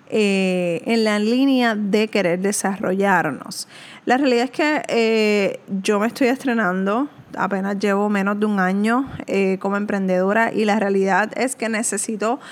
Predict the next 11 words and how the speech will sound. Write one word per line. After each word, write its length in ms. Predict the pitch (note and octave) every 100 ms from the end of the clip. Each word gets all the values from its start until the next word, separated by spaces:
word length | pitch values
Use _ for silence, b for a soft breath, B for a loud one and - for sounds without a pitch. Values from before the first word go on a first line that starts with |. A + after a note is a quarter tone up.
| B B B B -
eh, 420 | A3+ A3 G#3 G3
compartir 580 | A3+ A3+ A#3 A3+ B3 G#3
contigo 800 | - C4+ C#4 C#4 C4+ C4 G3 F#3+
la 80 | G3+
importancia 1200 | G#3+ A3 G3 G3+ G3 B3 C4 C4+ C4 A3 F#3+ F#3+
de 260 | F#3+ F#3 -
un 440 | A3+ A#3+ B3+ C4+
buen 640 | F#3 F#3 G#3 A3 A3+ A#3 -
servicio 1000 | - - G3+ G3 G3 G#3+ A3 - A#3+ A#3 -
al 380 | G#3 G#3 G#3+ G#3
cliente. 840 | F#3+ F3+ F3 E3+ D#3+ - -